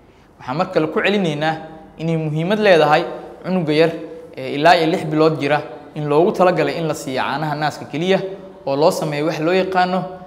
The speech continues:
naas nuujin baraxla ama exclusive breastfeeding. Waxay u leedahay muhiimad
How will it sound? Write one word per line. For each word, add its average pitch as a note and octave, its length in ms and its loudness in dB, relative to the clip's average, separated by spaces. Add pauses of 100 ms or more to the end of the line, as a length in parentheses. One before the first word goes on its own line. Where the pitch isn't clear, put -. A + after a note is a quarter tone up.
(180)
naas C3+ 220 -10
nuujin D3 340 -6
baraxla D3+ 720 -2
ama B2+ 200 -10
exclusive E3 580 -8
breastfeeding. B2 600 -10 (520)
Waxay - 180 -8
u F3 80 -2
leedahay D#3+ 380 4
muhiimad C3 400 -4